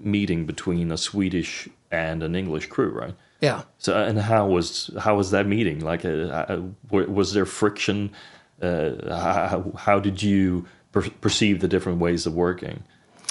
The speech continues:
Speaker 2: Uh, <clears throat> yeah, well, the biggest, biggest difference is that, uh, on that production, we,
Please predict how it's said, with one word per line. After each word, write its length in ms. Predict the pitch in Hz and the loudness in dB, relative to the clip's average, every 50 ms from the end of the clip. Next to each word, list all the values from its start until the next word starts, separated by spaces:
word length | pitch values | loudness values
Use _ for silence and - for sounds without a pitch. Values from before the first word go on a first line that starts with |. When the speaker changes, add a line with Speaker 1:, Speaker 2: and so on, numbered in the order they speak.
| - - - - - - - - - - _ _ | -10 -10 -12 -14 -14 -14 -14 -14 -16 -16 _ _
Speaker 2:
Uh, 380 | - 147 156 160 165 170 170 - - - - _ _ _ - | 8 10 10 12 10 10 8 6 4 -4 -18 _ _ _ 8
<clears throat> 440 | - 240 214 190 175 156 139 131 127 - - _ _ _ - | 10 12 12 12 12 12 10 6 2 -2 -6 _ _ _ 4
yeah, 220 | 170 160 165 151 | 8 10 10 12
well, 140 | 139 143 147 | 12 10 8
the 60 | 147 | 8
biggest, 360 | 143 143 190 196 190 175 160 - - - | 6 6 6 8 8 6 4 2 -2 0
biggest 480 | 175 185 175 180 - - - _ _ - | 2 4 4 4 2 0 -2 _ _ 2
difference 340 | - 147 139 - 131 117 131 | 4 4 6 4 4 4 4
is 180 | 123 110 104 - | 2 0 0 0
that, 320 | - 113 - - - - | -2 -2 -2 -4 -4 0
uh, 1200 | 127 117 113 110 110 110 110 107 104 104 104 104 104 104 104 113 - 113 117 - - - - - - - 151 - 226 240 - _ _ _ _ _ _ _ _ _ _ _ - | 0 2 2 2 2 2 0 0 0 -2 -2 -4 -4 -4 -6 -6 -6 -8 -8 -8 -10 -10 -12 -14 -16 -18 -18 -20 -20 -20 -20 _ _ _ _ _ _ _ _ _ _ _ 0
on 120 | 139 127 | 2 4
that 220 | 123 151 151 - - | 6 4 4 2 2
production, 580 | - - 117 101 - - - 113 101 104 107 107 | 0 0 2 2 0 -2 -2 -2 -2 -2 -2 0
we, 220 | 117 117 113 117 | 0 0 0 -2